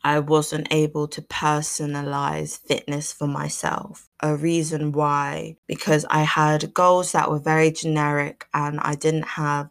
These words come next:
a purpose, or I didn't delve into my why, which after watching and hearing and reading so many articles, that is really important.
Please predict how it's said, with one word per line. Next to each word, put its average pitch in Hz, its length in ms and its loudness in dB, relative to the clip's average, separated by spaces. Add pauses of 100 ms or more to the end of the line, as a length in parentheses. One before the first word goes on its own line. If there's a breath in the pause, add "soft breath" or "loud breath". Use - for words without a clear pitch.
(120)
a 165 80 -2
purpose, 160 760 2
or 151 160 0
I 147 60 0
didn't 160 280 -4
delve 151 260 2
into 151 340 -2
my 143 200 -2
why, 139 560 2
which - 360 0 (180)
after 151 540 2
watching 190 680 0
and 160 180 -2
hearing 170 540 2
and 139 200 -2
reading 160 600 2
so 160 200 -4
many 156 280 0
articles, 151 560 -2
that 156 240 0
is 143 180 -4
really 143 360 0
important. - 760 -4